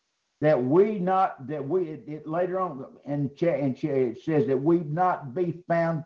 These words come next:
naked. Now, the word naked,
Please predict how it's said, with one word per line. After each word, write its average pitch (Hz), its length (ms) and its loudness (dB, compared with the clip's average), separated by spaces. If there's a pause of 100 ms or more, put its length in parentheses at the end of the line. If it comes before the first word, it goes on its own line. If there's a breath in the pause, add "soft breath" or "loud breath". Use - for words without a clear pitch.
(120)
naked. 131 720 0 (1800 soft breath)
Now, 175 160 10
the 165 100 6
word 185 440 6
naked, 147 720 -4